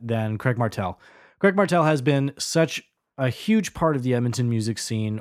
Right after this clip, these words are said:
over the last several years and has built something that's gonna be around for several years to come. Obviously, I'm not talking about the Wonder Bar, 'cause the Wonder Bar is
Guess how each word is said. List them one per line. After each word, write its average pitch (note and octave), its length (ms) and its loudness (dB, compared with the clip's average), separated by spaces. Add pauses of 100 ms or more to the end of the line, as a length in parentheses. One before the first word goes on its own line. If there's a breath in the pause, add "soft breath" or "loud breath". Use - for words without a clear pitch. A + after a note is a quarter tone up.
over G#2 100 -8
the G#2+ 80 -4
last A2 360 0
several A2 240 -2
years G#2 360 -4
and A#2 140 -6
has A2+ 160 0
built C3 280 -2
something B2 280 -2
that's A2 140 -4
gonna A#2 140 -4
be G#2+ 160 -4
around G2+ 400 -2
for G2 400 -6 (380)
several C3 260 0
years A2+ 220 -2
to G#2+ 120 -8
come. E2+ 320 -6
Obviously, C3+ 360 0
I'm C3 100 2
not B2 160 0
talking A#2 280 -2
about G#2 160 -4
the G#2 80 -6
Wonder C#3+ 260 2
Bar, C#3+ 300 2
'cause A2+ 160 -8
the G#2 80 -6
Wonder G#2 200 -4
Bar G2 220 -4
is F#2+ 200 -8